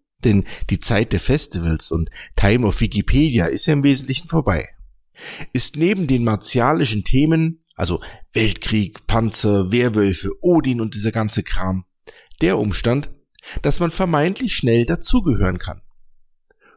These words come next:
Übergewichtig und ungepflegt sind viele Mettler, ne, ist der Winkler auch, also passt schon, dachte er sich und ließ die Haare lang wachsen.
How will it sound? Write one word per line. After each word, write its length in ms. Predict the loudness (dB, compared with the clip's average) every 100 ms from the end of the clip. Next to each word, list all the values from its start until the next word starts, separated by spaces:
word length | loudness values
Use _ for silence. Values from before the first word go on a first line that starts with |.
| _
Übergewichtig 840 | 0 2 2 0 0 0 0 -4 -2
und 140 | 0
ungepflegt 720 | 2 2 0 -2 -2 -2 -2
sind 180 | -6 -4
viele 260 | 0 2 2
Mettler, 460 | 0 0 -4 -6 _ -6
ne, 180 | -6 -4
ist 180 | -4 0
der 140 | 0 0
Winkler 480 | -2 0 -4 -2
auch, 300 | 0 0 0
also 340 | -4 0 0 -2 _ _
passt 320 | -2 -2 0
schon, 160 | 0 0
dachte 280 | 0 -2 0
er 120 | 0
sich 300 | 0 -2 -4 -8 -12 _
und 160 | -6 -2
ließ 220 | 0 0
die 140 | 0 0
Haare 280 | 0 -2
lang 220 | -2 -2 -4
wachsen. 360 | -6 -6 -6